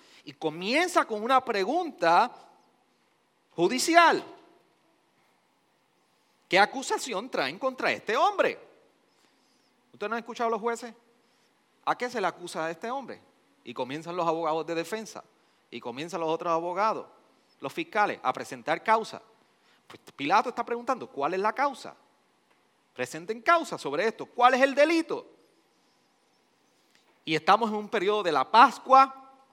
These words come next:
ceremonia religiosa, y Pilato, conociendo la tradición de los judíos, decide entonces salir porque ellos no podían entrar. La semana que viene vamos a hablar muchísimo sobre eso,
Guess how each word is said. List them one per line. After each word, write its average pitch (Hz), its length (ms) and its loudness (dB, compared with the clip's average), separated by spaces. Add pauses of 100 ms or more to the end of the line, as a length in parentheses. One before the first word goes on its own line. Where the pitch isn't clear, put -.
(180)
ceremonia 113 520 -4
religiosa, 180 720 -2 (1500)
y 131 120 -14
Pilato, 151 400 2
conociendo 165 420 -6
la 170 100 2
tradición 147 460 -4
de 196 80 -4
los 170 100 0
judíos, 196 440 -6
decide 156 320 -8
entonces 170 420 -8
salir 156 420 0
porque 180 220 -4
ellos 151 140 -2
no 151 220 -4
podían 160 340 0
entrar. 170 280 -2
La 175 120 0
semana 123 280 -4
que 151 120 -2
viene 151 180 -2
vamos 156 280 0
a 156 40 2
hablar 147 240 -2
muchísimo 156 640 -12
sobre 117 340 -8
eso, 190 260 -12